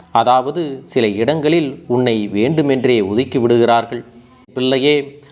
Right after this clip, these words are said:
பொது இடத்தில் இது போன்றெல்லாம் பேசுவதனால் உன்னுடைய மதிப்பு அங்கே குறைந்து விடுகிறது அல்லவா? உன்னை பற்றிய நல்ல எண்ணம் அவர்களிடத்தில் மறைந்து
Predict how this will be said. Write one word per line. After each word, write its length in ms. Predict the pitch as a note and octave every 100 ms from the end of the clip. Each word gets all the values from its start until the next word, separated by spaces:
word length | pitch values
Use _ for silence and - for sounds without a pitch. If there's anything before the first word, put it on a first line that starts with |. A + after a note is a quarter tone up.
| _ -
பொது 160 | C3+ F#3+ D3
இடத்தில் 420 | C3+ - E3+ C#3+ B2 - B2
இது 100 | A#2
போன்றெல்லாம் 560 | A2+ E3 D#3 C3 B2 G#2 A2+
பேசுவதனால் 680 | B2+ D3 B2 B2 C#3+ D3+ C3 - - _ B2
உன்னுடைய 360 | B2+ A#2 A2 G#2+ G#2+
மதிப்பு 360 | A#2 D3 F#3 D#3 C#3 -
அங்கே 220 | B2 A#2 G#2 G2+
குறைந்து 300 | A2+ D3+ E3 C3
விடுகிறது 400 | B2 A#2 G#2+ A2
அல்லவா? 340 | A2+ A#2+ C#3+ C#3 B2+ - - - _ -
உன்னை 200 | B2+ C3 A#2+
பற்றிய 340 | A#2+ A#2+ F3 E3 A#2
நல்ல 200 | G#2 C3 D#3+ C3+
எண்ணம் 280 | C#3+ E3 C3+ - -
அவர்களிடத்தில் 720 | A#2 A2 G#2+ G#2+ - D#3+ B2+ A2+ G2+
மறைந்து 280 | A2 D#3+